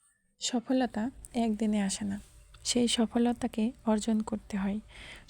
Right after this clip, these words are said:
সফলতা অর্জন করতে হলে আপনাকে অনেক অনেক পরিশ্রম করতে হবে, মেধা খাটাতে হবে, সেই সাথে আল্লাহ তাআলার উপর দৃঢ় বিশ্বাস রাখতে হবে এবং সেই সাথে আপনি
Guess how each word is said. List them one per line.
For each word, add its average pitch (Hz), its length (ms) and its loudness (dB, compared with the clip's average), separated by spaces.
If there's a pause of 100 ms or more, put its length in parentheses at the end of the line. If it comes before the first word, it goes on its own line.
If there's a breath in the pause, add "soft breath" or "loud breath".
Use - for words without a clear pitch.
সফলতা 254 460 4 (120)
অর্জন 240 260 4 (120)
করতে 240 320 2
হলে 208 220 4 (420)
আপনাকে 214 400 0 (240)
অনেক 226 220 4 (140)
অনেক 226 220 2 (240)
পরিশ্রম 220 440 4 (120)
করতে 208 320 -2
হবে, 208 200 -2 (560 loud breath)
মেধা 226 360 4
খাটাতে 214 420 0
হবে, 214 220 0 (300)
সেই 233 240 4 (100)
সাথে 220 280 2 (320)
আল্লাহ 214 260 2 (180)
তাআলার 214 400 4
উপর 233 180 0 (360)
দৃঢ় 214 260 6 (300)
বিশ্বাস 220 340 2 (120)
রাখতে 208 340 -2
হবে 220 220 -2 (920 loud breath)
এবং 226 300 4 (340)
সেই 233 240 4
সাথে 220 220 2 (200)
আপনি 220 280 2